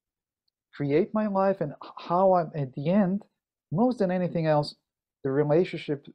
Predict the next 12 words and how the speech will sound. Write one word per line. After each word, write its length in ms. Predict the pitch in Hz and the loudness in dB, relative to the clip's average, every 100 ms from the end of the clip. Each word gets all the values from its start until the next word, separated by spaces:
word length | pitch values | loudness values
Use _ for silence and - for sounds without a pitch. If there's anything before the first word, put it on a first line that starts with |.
| _ | _
with, 180 | 135 139 | -4 0
uh, 200 | 139 131 - | 2 0 -2
with 280 | 135 147 143 | -4 -2 0
myself 460 | 143 147 156 147 | -2 0 0 0
that 120 | 135 | 2
I've 160 | 135 127 | 2 0
nurtured 480 | 135 143 139 127 120 | -2 -4 -2 -6 -6
and, 260 | 151 127 - | -8 -6 -4
and 220 | 143 123 | -2 -4
cultivated 600 | - 135 135 117 113 - - _ _ - | -4 -4 -4 -8 -10 -10 -18 _ _ -4
and 120 | 135 | -2
nourished. 540 | 143 139 101 - - | 0 0 -2 -8 -20